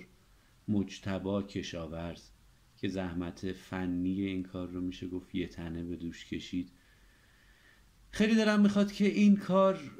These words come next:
اه، یه کار موندگاری بشه. نسخه بدل‌ها رو کامل خواهیم کرد.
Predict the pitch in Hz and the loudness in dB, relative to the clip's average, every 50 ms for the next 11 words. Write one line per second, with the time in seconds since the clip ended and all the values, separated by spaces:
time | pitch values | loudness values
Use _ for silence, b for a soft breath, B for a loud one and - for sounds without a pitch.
0 | - - 127 123 123 123 123 123 123 123 123 127 127 131 135 165 175 - 180 185 | -16 -14 -12 -10 -8 -6 -4 -4 -4 -2 -2 0 0 0 0 0 0 2 2 2
1 | 190 185 180 170 165 151 139 139 139 123 131 135 135 131 117 113 101 104 98 101 | 4 4 4 4 4 4 4 4 4 6 6 6 6 4 4 2 2 2 2 0
2 | - - 107 104 98 90 b b b b b b b b b b b b b - | 0 -2 0 0 0 -2 b b b b b b b b b b b b b -2
3 | 135 135 131 - - 147 135 127 120 117 123 120 117 104 104 120 120 123 123 - | -2 -2 -2 -4 -4 -2 0 2 2 2 2 0 0 0 0 -2 -2 -2 -4 -4
4 | 120 113 107 104 104 107 110 - - 110 104 101 101 104 101 101 - 104 101 92 | -2 0 2 2 0 0 -2 -4 -6 -4 -2 0 0 0 -2 -2 -4 -4 -4 -4
5 | 92 90 - | -6 -8 -12